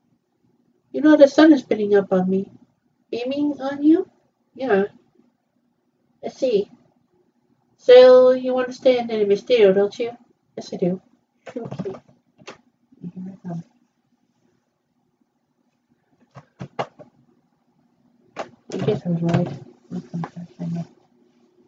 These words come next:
Um, look it up. Yes. Did you ever, um, go to that, um, drive over there? Yeah, I put that on the drive so I can test out what I can watch.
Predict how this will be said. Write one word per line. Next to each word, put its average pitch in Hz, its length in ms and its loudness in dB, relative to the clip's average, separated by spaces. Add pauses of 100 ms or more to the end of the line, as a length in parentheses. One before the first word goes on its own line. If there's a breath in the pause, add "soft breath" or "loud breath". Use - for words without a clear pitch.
(2750)
Um, 285 440 0 (260)
look 294 180 -2
it 302 100 4
up. 349 180 6 (540)
Yes. 269 320 2 (580)
Did 330 200 4
you 453 640 8
ever, 285 40 -6
um, 294 380 0 (760)
go 262 200 10
to 294 160 0
that, 285 240 6 (380)
um, 240 280 -10 (1400)
drive 254 300 6
over 320 160 4
there? 370 220 2 (800)
Yeah, 262 260 6
I 226 40 4
put 330 200 2
that 285 220 4
on 233 60 2
the 208 80 4
drive 196 420 4
so 202 260 -10
I 196 100 -4
can 190 320 -2
test 208 300 -6
out 202 180 2
what 196 100 -2
I 196 60 -4
can 190 200 -6
watch. 190 440 -6